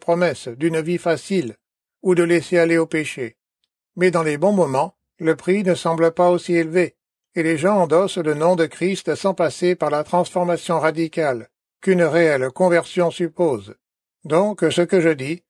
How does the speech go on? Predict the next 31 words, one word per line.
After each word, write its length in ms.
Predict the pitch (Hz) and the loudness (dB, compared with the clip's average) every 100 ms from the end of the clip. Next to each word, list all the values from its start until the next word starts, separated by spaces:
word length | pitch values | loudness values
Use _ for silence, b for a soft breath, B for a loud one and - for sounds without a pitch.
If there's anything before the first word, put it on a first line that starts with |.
| _ _ | _ _
c'est 160 | - 165 | -4 0
que 160 | 190 | 0
cette 220 | - 180 | 0 -2
vue 320 | 151 196 151 - - | 0 0 0 -4 -6
ne 100 | 165 | -4
peut 160 | 160 185 | 0 0
exister 480 | 156 180 - 175 | 2 -2 0 -2
qu'en 180 | 170 170 | 0 0
Amérique 540 | 170 170 165 180 - 123 _ _ - | 0 0 0 -2 -4 -14 _ _ -2
ou 80 | 180 | 0
dans 160 | 175 | 2
d'autres 360 | 165 208 185 170 | 2 2 2 0
sociétés 520 | 185 180 175 170 165 | 2 0 0 -2 -2
riches, 320 | 160 131 - - _ _ _ - | -4 -6 -10 -14 _ _ _ -6
dans 100 | 156 | 0
une 180 | 185 175 | 0 2
société 420 | 185 175 165 180 | 2 2 2 0
paisible 640 | - 170 165 185 123 113 _ - | 2 0 0 -2 -4 -8 _ -6
en 120 | 170 | -2
ce 120 | 180 | -2
qui 200 | 165 170 | 0 0
concerne 520 | 180 170 - 170 170 | 2 2 2 2 4
la 100 | 165 | 2
persécution 840 | 165 165 175 165 175 156 165 123 - _ _ _ | 2 0 0 -4 -4 -4 -4 -4 -6 _ _ _
et 120 | 165 | 0
l'exécution 680 | 170 156 170 170 160 - 170 | 0 2 0 -2 -6 -2 -2
de 120 | 160 | -2
croyants. 480 | 156 160 151 123 - _ _ _ _ _ _ - | -2 -2 -2 -4 -10 _ _ _ _ _ _ -6
L'appel 360 | 147 139 202 | -4 0 2
au 100 | 185 | 2
salut 380 | - 156 143 180 | 2 -2 -2 -6